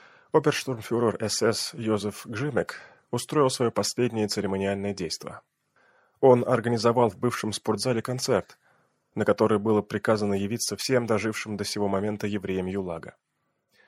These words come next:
Каким же чудовищным абсурдом было загонять растоптанных, истерзанных страхом и пытками, убитых горем и заведомо обречённых людей на праздничный концерт. Тем не менее, рассказывал отец,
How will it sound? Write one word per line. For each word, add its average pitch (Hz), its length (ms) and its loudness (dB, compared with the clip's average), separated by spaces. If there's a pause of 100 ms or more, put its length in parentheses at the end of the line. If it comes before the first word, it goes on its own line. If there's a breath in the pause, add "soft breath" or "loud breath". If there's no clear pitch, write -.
(520 soft breath)
Каким 151 240 2
же 147 80 -4
чудовищным 139 560 0
абсурдом 113 560 0
было 117 200 2
загонять 107 560 0
растоптанных, 98 800 -2
истерзанных 104 640 -2
страхом 110 460 0
и - 20 -2
пытками, 98 540 -2 (720 soft breath)
убитых 139 420 2
горем 117 380 4
и - 20 0
заведомо 110 480 2
обречённых 104 640 -4
людей 104 260 -2
на 113 140 -2
праздничный 107 500 -4
концерт. - 420 -8 (1120)
Тем 123 180 4
не 113 100 0
менее, 131 260 0
рассказывал 98 560 0
отец, - 360 -6